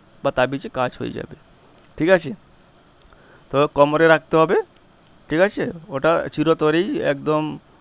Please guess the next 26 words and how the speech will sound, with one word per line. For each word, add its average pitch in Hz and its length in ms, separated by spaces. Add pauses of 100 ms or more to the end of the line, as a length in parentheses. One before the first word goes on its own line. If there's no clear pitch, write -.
(260)
তোমার 156 340 (340)
স্বপ্নদোষ 143 640
পুরো 147 320
বন্ধ 127 240
হয়ে 123 240
যাবে, 101 280 (380)
ঠিক 147 140
আছে? - 240 (440)
আর 139 180
এতে 151 160
কোনো 160 220
খাওয়া 139 300
দাওয়ার 143 260
কোনো 147 240
নিষেধ 143 360
নেই, 165 180
যা, 131 300 (340)
যা 143 340
পারেন 147 260
খেতে 139 260
পারেন, 135 260
কোনো 147 220
অসুবিধা 127 380
নেই, 113 200
ঠিক 143 140
আছে? 170 240